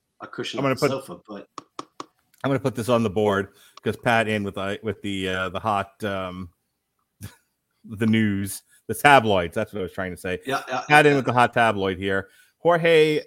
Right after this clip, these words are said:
Speaker 2: alleges Colby owes poker loan <laughs> sharks in South Florida. Colby alleges that Jorge is an absentee, absentee dad and leeches off of his ex-wife. Yikes.
Speaker 1: Yeah, okay. Got hot. We got hot over here.
Speaker 2: Mm-hmm.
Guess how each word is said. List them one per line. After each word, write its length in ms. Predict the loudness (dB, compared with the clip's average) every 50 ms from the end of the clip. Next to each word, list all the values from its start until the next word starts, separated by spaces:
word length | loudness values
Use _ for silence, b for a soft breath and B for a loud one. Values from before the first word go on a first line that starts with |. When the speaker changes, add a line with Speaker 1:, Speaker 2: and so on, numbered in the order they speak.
| _ _
Speaker 2:
alleges 420 | -4 0 0 2 0 0 -2 -6 -4
Colby 360 | -2 -2 -2 0 -2 -4 -4
owes 340 | -2 -2 -2 -2 -2 -6 -8
poker 360 | -6 -4 -4 -2 -2 -4 -6
loan 260 | -4 -2 0 0 0
<laughs> 0 |
sharks 420 | -2 -4 -4 -2 -2 -2 -2 -4 -8
in 80 | -12
South 260 | -8 -6 -6 -6 -6 -4
Florida. 340 | -2 0 0 0 0 -2 -4 -6 b b b b b _ 0
Colby 220 | 0 2 2 0
alleges 340 | 0 0 -2 -2 -4 -6 -6
that 100 | -6 -6
Jorge 500 | -2 -2 -2 0 0 0 0 0 -2 -2
is 280 | -2 -2 -2 -2 -2
an 80 | -2 -2
absentee, 720 | -2 -2 -2 -4 -8 -10 -8 -8 -8 -6 -6 -6 -8 -10 _ _
absentee 400 | -4 -4 -4 -4 -6 -12 -12 -10 -6
dad 360 | -2 0 2 2 0 0 -4 _ _ _ _ _ _ _ -6
and 220 | -4 -4 -2 -2 -2
leeches 260 | -4 -4 -4 -4 -2
off 180 | -4 -2 -2 -4
of 120 | -6 -4
his 200 | -4 -4 -2 0
ex-wife. 480 | -2 -2 -2 -4 -2 -2 -2 -2 -4 -8 _ _ _ _ _ -14
Yikes. 680 | -2 2 4 4 4 2 -2 -8 -8 -8 -10 -12 -16 -16
Speaker 1:
Yeah, 260 | -12 -10 -8 -8 -8 -10
okay. 320 | -12 -12 -10 -10 -10 -10 -12 _ _ _ _ _ _ _ _ -10
Got 220 | -6 -4 -4 -4 0
hot. 300 | 4 6 6 6 4 2 -4 -16 -20 _
We 140 | -8 -4 0
got 180 | 2 2 4 6
hot 220 | 8 10 10 10
over 220 | 8 4 2 2 2
here. 220 | 2 2 2 0 -4
Speaker 2:
Mm-hmm. 800 | -4 -2 -2 0 0 -2 -2 -2 -2 -2 -2 -2 -2 -4 -6 -10